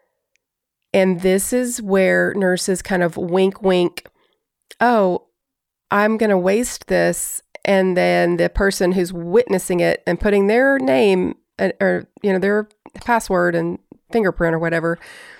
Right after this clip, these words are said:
to say, "Yes, I watched them waste it," and yet they're gonna let them go ahead and draw up more of it because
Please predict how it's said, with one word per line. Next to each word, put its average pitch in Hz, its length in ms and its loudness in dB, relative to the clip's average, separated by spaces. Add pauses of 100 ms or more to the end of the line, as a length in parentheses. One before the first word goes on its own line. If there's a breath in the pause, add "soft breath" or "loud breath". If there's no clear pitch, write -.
(300 loud breath)
to 202 100 -12
say, 202 300 2
"Yes, 202 300 2
I 185 100 2
watched 180 480 0
them 180 160 0
waste 196 320 0
it," 170 240 0
and 175 180 0
yet 175 280 0
they're 185 180 0
gonna 175 240 2
let 185 400 -2
them 175 300 0
go 175 180 2
ahead 180 240 0
and 156 160 -2
draw 170 380 0
up 175 200 0
more 180 540 2
of 165 160 0
it - 240 0
because 170 440 -2